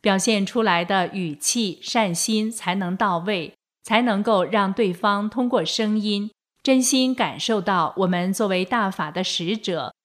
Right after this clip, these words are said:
所要传达的神圣而美好的信息。由于工作中的事情太繁琐，我发现在做完常人工作后录音，因为心不静，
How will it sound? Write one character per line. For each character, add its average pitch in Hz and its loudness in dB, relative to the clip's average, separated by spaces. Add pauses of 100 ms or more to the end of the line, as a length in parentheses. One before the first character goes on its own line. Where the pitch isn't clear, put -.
所 196 0
要 196 4
传 180 -2
达 175 0
的 175 0
神 170 -4
圣 208 -2
而 185 0
美 185 0
好 165 0
的 156 -4
信 185 -2
息。 180 -4 (920)
由 208 6
于 196 4
工 233 2
作 226 2
中 220 0
的 202 0
事 233 -2
情 170 -4
太 196 -2
繁 165 -4
琐， - -4 (320)
我 214 2
发 233 2
现 214 0
在 196 0
做 226 0
完 180 0
常 190 -4
人 185 -2
工 240 0
作 220 0
后 185 0
录 170 -2
音， 185 -4 (300)
因 208 4
为 185 4
心 226 2
不 170 -6
静， 175 -4